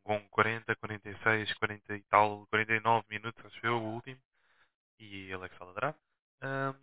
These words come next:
e por isso, pá, hoje o episódio é mais pequenino e eu sozinho. Pronto. Espero que gostem. Ahm, o que é que eu tenho para falar? Ah, quero já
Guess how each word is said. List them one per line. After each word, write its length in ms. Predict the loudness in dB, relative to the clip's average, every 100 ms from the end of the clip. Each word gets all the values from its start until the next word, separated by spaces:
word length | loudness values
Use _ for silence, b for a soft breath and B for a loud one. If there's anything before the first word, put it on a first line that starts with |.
| _
e 80 | -18
por 160 | -10 -6
isso, 520 | -6 -8 -8 -8 -8 -2
pá, 100 | 0
hoje 300 | 0 -6 -10
o 140 | -20 -20
episódio 320 | _ -12 -12
é 40 |
mais 160 | -12 -14
pequenino 600 | -10 -12 -10 -14 -14 -16 _ _ _ _ _ _
e 320 | -4 -2 0 0
eu 80 | 2
sozinho. 320 | 2 0 -8 _ _ _ -12
Pronto. 200 | -12 -12 _ _ _ _ _
Espero 180 | 2 4
que 80 | 4
gostem. 220 | 0 -2 -12 -14 B B
Ahm, 640 | 4 6 6 2 -4 -16 -20
o 1500 | _ _ _ _ _ _ _ _ _ _ _ _ _ _ 4
que 60 | 4
é 40 |
que 80 | 6
eu 40 |
tenho 180 | 2 2
para 120 | 0
falar? 480 | -6 0 4 4 2 -6 -2
Ah, 640 | 2 4 4 4 2 0 -6 _ _
quero 360 | 4 4 4 -2
já 540 | -4 -4 -2 -2 -2